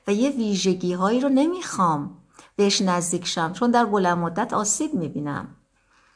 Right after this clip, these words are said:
مثلاً نشانه‌های هشدار. نشانه‌های هشدار خیلی مهمن. من اینجا اشاره می‌کنم.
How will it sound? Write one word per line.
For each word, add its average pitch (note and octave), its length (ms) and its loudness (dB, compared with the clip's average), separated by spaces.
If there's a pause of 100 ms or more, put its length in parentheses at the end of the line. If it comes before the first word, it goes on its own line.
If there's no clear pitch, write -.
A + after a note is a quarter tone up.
(200)
مثلاً G4+ 420 2
نشانه‌های A3 580 2
هشدار. F3 640 0 (760)
نشانه‌های D#4 600 0
هشدار D4 380 0
خیلی C#4 540 2
مهمن. E3 840 -2 (360)
من C#4 60 6
اینجا C4 220 6
اشاره F#3 420 2
می‌کنم. D#3+ 560 -4